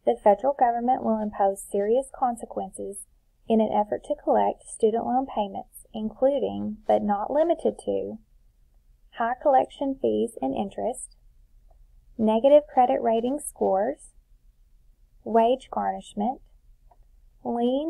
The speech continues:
on tax refunds, employment risks, legal action for outstanding balance,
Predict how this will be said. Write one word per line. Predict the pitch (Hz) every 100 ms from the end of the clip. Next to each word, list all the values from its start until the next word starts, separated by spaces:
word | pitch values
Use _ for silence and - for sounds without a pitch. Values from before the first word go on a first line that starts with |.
| -
on | 240 247
tax | - 247 - -
refunds, | 226 214 202 190 196 277 - - _ _ _ _ _ _ _ _ _ _ _ -
employment | 233 233 220 226 302 349
risks, | 226 202 220 - - - - - _ _ _ _ _ - _ _
legal | 240 247 254 302 285
action | 262 254 - 262 254
for | 240
outstanding | 226 226 - 254 240 262 277
balance, | 214 185 196 262